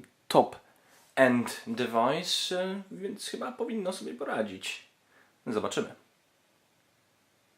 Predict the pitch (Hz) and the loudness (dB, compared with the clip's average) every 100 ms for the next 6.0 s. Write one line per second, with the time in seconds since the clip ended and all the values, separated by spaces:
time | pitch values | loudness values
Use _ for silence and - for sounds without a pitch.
0 | _ - 120 - 104 - - 120 - - | _ -8 -6 -4 -4 -6 -8 -12 -14 -14
1 | - - _ - - - - - _ _ | -14 -18 _ -12 -12 -12 -16 -20 _ _
2 | _ _ _ _ _ _ _ _ _ _ | _ _ _ _ _ _ _ _ _ _
3 | _ _ _ _ _ _ _ _ _ _ | _ _ _ _ _ _ _ _ _ _
4 | _ _ _ _ _ _ _ _ - - | _ _ _ _ _ _ _ _ -16 -6
5 | 151 127 123 120 - 139 - 104 95 | 2 4 4 2 -2 -4 -4 -8 -8